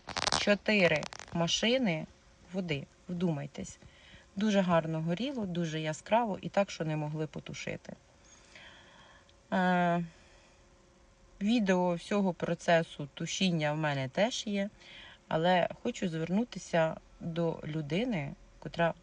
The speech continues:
замовила таку прекрасну,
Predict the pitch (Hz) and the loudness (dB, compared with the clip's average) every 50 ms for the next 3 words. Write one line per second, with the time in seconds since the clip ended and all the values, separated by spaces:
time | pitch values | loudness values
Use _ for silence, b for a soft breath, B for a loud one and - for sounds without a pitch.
0 | _ - - 160 175 190 196 190 165 147 135 131 131 131 - - - - - - | _ -18 -6 -2 0 2 2 2 2 0 -2 -4 -6 -6 -8 -10 -10 -16 -20 -20
1 | - - - - - - - - 165 156 B B B B B B B - - - | -20 -20 -20 -14 -14 -14 -8 -6 -6 -6 B B B B B B B -20 -10 -6
2 | 156 156 151 - - - 156 170 196 247 302 - - - - 196 180 170 175 | -6 -6 -6 -6 -4 0 2 4 4 4 0 -2 -6 -6 -2 -2 -2 -2 -4